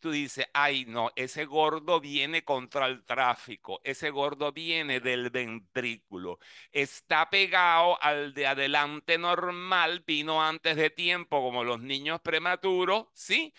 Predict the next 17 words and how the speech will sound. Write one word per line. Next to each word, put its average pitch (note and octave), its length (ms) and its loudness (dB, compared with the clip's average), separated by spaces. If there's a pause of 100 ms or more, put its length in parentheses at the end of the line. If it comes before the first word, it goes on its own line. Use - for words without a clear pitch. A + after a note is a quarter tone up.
(260)
Y F3+ 220 4
por C#3+ 260 -4
esa B2+ 240 -2
razón C3+ 560 2 (880)
es A#2 280 -2
un A#2 200 -8 (280)
premature, B3+ 1200 4 (460)
pero G2 200 -4
ahora G#2+ 280 4
es - 180 -4
ventricular, G#2+ 1080 -2
no G#2+ 100 -4
es D#3 140 -2 (280)
atrial, G2+ 400 -8 (120)
es A2+ 160 0 (120)
ventricular A2 960 -6
contraction. D#2+ 640 -10